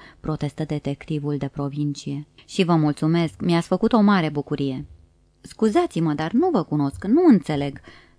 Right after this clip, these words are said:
„V-am văzut fotografia în ziar, i-ați dat o lecție nemernicului de fiu al unui nemernic și mai mare”, exclamă bucuroasă femeia, dându-i o carte de vizită cu numărul ei de mobil și asigurându-l că se putea baza pe ea, indiferent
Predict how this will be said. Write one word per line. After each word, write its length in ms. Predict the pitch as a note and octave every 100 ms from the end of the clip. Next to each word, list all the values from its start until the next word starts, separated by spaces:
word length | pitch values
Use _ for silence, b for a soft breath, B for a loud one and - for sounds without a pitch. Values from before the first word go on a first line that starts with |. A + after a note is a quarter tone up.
| _
„V-am 260 | D#3+ E3 D#3
văzut 240 | D#3 G3
fotografia 760 | A3 G#3 F#3 F#3 F#3 G#3 F#3+
în 120 | D3 C#3+
ziar, 500 | D3+ F3 E3+ - -
i-ați 340 | C#3 D3 C#3
dat 200 | D#3+ G3+
o 40 | D#3
lecție 400 | D#3+ F3+ - D#3+
nemernicului 760 | C#3+ D3 E3 D#3+ C#3 D3+ C#3+
de 100 | C3+
fiu 200 | C#3 E3
al 140 | D3 C#3+
unui 280 | D3 C#3+
nemernic 680 | C#3 C#3+ E3 E3 E3 D#3 C#3+
și 180 | - C#3+
mai 180 | C#3 C#3
mare”, 340 | C#3+ C#3+ C#3+ _
exclamă 580 | D3+ - - C3+ C#3+ D#3+
bucuroasă 500 | D3+ - C#3+ C#3+ C#3+
femeia, 380 | C#3+ D3 F#3 G3 B B
dându-i 360 | F3 B3+ C#4 D3+
o 80 | C3
carte 320 | E3+ F3 C#3+
de 100 | C3
vizită 360 | D3+ E3 D#3
cu 120 | D3+ C#3+
numărul 420 | E3 E3 C3+ C3+
ei 140 | D3+
de 120 | C#3 C3+
mobil 400 | C3+ C#3 F#3+ C4
și 320 | - C#3+ C#3+ B B
asigurându-l 720 | C#3 C#3 C#3 C3+ D3+ F3+ G3+
că 160 | G#3 F4
se 120 | -
putea 300 | F#3 D#3 D3+
baza 280 | C3+ C3+ D#3+
pe 140 | D#3 D3
ea, 300 | E3 F3+ -
indiferent 680 | A#3+ A#3 C#3 C#3+ C#3+ E3+